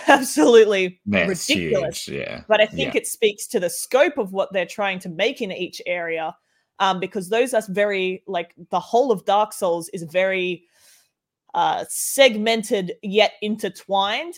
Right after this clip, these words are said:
Speaker 1: and there's a lot of
Speaker 2: Mm-hmm.
Speaker 1: different areas, and they're saying, like, in a whole area, there is your main dungeon, but there are a bunch of side dungeons and castles as well that you can explore, and I'm just,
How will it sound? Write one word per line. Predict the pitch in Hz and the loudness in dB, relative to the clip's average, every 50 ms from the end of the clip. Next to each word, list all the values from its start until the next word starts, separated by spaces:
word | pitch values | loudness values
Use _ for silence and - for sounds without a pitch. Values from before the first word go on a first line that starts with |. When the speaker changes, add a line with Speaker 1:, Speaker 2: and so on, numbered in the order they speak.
| - | -12
Speaker 1:
and | - 202 185 | -10 -6 -4
there's | 185 180 180 | -4 -2 -2
a | 190 | -2
lot | 185 190 202 233 233 | -2 0 0 0 0
of | 226 202 | 0 -2
Speaker 2:
Mm-hmm. | 175 | -2
Speaker 1:
different | - 214 165 180 202 180 - | -2 -2 -2 -4 -6 -8 -6
areas, | - 185 185 208 202 185 165 160 160 160 170 - | -4 -2 -2 -2 -2 -4 -4 -6 -6 -6 -6 -8
and | - 185 180 190 | -8 -6 -2 -2
they're | 196 214 | -2 -2
saying, | 208 - 208 185 180 180 175 | 0 -2 -2 -2 -2 -2 -4
like, | 170 165 170 - - | -4 -6 -6 -6 -2
in | 247 247 262 269 262 247 247 233 233 226 - _ - | -2 0 0 0 0 -2 -2 -2 -4 -8 -12 _ 0
a | 214 196 196 | 0 0 0
whole | - - - 226 214 220 208 214 - - | 0 2 4 6 6 6 6 4 4 2
area, | 202 190 190 190 190 185 185 185 180 | 2 2 2 2 2 2 2 2 2
there | 165 165 185 185 185 | 2 2 2 2 2
is | 185 185 180 | 0 -2 -2
your | 190 180 165 | -2 -4 -4
main | 165 165 165 180 196 233 269 262 240 196 | -4 -4 -2 -2 0 0 0 0 0 0
dungeon, | 190 180 175 175 175 165 - 180 160 165 180 190 _ _ _ _ _ - | 0 0 0 0 -2 -6 -6 -6 -6 -6 -8 -12 _ _ _ _ _ -8
but | 185 185 | -6 -2
there | - 190 180 175 | -2 0 0 0
are | |
a | 180 170 | 0 -2
bunch | - 185 175 175 - - | -4 -6 -6 -6 -8 -12
of | 160 - | -12 -10
side | - - - 208 190 202 208 202 180 | -8 -2 2 4 4 6 4 4 2
dungeons | 156 185 175 175 170 151 175 175 160 | 0 -2 -2 -2 -6 -8 -10 -10 -10
and | 170 165 165 | -12 -12 -10
castles | - - 180 175 175 - 180 160 - | -6 -2 -2 -2 -2 -4 -10 -12 -12
as | 165 160 - | -12 -12 -4
well | 180 196 247 262 247 214 | 0 4 4 4 4 4
that | 196 - - | 0 -4 -6
you | 185 165 | -8 -8
can | - 190 160 | -10 -12 -14
explore, | - - - - - 170 160 160 156 - - | -14 -16 -20 -16 -12 -10 -10 -10 -10 -10 -8
and | 190 180 | -6 -4
I'm | 180 214 233 | -4 -2 -2
just, | 220 220 214 - - - | -4 -4 -6 -6 -10 -18